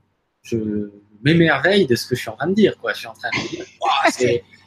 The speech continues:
Speaker 1: je l'avais jamais vu comme ça, en fait, tu vois. J'avais déjà vu la chose, euh, et cetera, mais comme ça, dans cette énergie et cette façon, je me dis, waouh, alors là, c'est énorme. C'est que,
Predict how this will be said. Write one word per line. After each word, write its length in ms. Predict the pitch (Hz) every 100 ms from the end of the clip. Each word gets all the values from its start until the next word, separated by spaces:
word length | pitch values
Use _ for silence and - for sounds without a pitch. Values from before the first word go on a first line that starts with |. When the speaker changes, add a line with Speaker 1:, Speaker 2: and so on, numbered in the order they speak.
| _ -
Speaker 1:
je 100 | 151
l'avais 180 | 151 170
jamais 540 | 147 139 208 202 208
vu 180 | 147 185
comme 160 | 202 196
ça, 160 | 214
en 80 | 151
fait, 180 | - 117
tu 100 | -
vois. 100 | 165
J'avais 220 | 151 117
déjà 320 | 120 135 135 127
vu 160 | 147
la 160 | 131 120
chose, 640 | - 175 185 196 190 131
euh, 140 | 123 120
et 60 |
cetera, 380 | - 123 147 185
mais 120 | 131
comme 240 | - 202 196
ça, 340 | - 202 254 - _ _ _
dans 220 | 123 151 190
cette 220 | 190 190
énergie 380 | 190 180 165 170
et 20 |
cette 180 | 170 165
façon, 380 | 165 - 226
je 100 | 196
me 80 | 131
dis, 120 | 151
waouh, 200 | 123 104 -
alors 160 | 104 104
là, 80 | 131
c'est 180 | 127 120
énorme. 320 | 120 120 104 -
C'est 160 | -
que, 180 | - 113